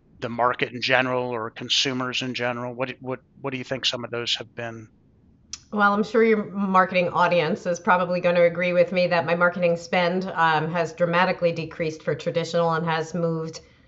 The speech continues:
Speaker 2: I would say, about seventy percent into all digital, meaning social media as well as search engine marketing and, you know, any type of website promotion there, um, blogs, everything that falls under social media.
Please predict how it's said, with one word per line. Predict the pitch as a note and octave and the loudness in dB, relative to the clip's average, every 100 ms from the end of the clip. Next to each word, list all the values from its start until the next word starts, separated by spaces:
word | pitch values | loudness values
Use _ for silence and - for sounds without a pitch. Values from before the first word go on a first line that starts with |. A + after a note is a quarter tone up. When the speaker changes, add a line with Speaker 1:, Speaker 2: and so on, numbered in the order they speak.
| _ - - | _ -12 -2
Speaker 2:
I | C#4+ | 0
would | C4+ | 2
say, | G#3 | 6
about | A3+ G3+ F#3+ | 8 8 4
seventy | - A3 G#3 D#3+ | 4 2 2 -2
percent | F3 - F3+ D#3 | -4 -2 -2 0
into | F3 F3+ | -2 0
all | E3 E3+ | 0 0
digital, | E3 D#3 D3 E3 F3+ | 0 -2 2 2 4
meaning | A3+ A#3 G#3 | 6 6 4
social | G#3 G3 F3+ F3+ | 0 -2 0 0
media | F3 E3+ E3 | 2 4 4
as | D3+ E3 | 2 -2
well | D#3+ E3 D#3+ | -2 0 0
as | D#3 D#3 | -2 -2
search | D#3+ D#3+ | -2 0
engine | D3+ D3 | -2 0
marketing | D3+ C#3+ E3+ D3+ D3 D3+ | 0 0 0 0 0 0
and, | C3+ C3+ C3 C3 D#3 | -2 -2 -2 -4 -8
you | |
know, | C3+ | -8
any | A2+ D3 D3 | -6 -4 -4
type | - C#3+ | -6 -6
of | C3+ | -6
website | C#3+ C#3 - C3+ | -4 -6 -6 -6
promotion | C#3 C#3 C3 C#3+ C#3 | -4 -6 -4 -6 -4
there, | B2+ C#3+ C#3+ | -4 -4 -2
um, | C#3+ C3+ - | -2 -2 -4
blogs, | D#3+ B2 C#3 - | 0 0 0 -4
everything | D3+ D3+ D#3 | -6 -4 -4
that | C#3+ B2+ | -4 -4
falls | D3 C#3 | -6 -4
under | C#3+ C#3+ | -4 -4
social | - C#3 C3+ | -6 -8 -6
media. | C3+ C3+ C3 B2+ | -8 -4 -4 -6